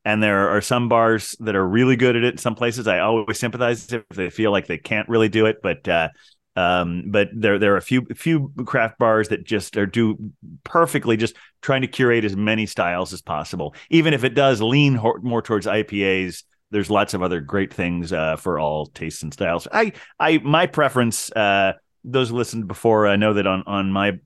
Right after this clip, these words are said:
podcast, uh, by the way, which is called The Beer Vengers, which you can find at The Beer Vengers,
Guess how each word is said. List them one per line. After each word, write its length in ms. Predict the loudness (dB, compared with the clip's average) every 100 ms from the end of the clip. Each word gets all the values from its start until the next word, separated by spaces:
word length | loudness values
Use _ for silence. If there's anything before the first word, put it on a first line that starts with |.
| -2
podcast, 600 | -2 0 0 -2 -2 0
uh, 220 | 0 0
by 200 | 0 0
the 60 | 2
way, 160 | 2 0
which 160 | -4
is 60 | -4
called 220 | -2 0
The 60 | 0
Beer 160 | 2
Vengers, 360 | 2 0 -2 -6
which 140 | -6
you 60 | -6
can 80 | -4
find 300 | -2 -2 -2
at 200 | -4 -4
The 60 | -2
Beer 160 | -2
Vengers, 460 | 0 -2 -4 -8 -10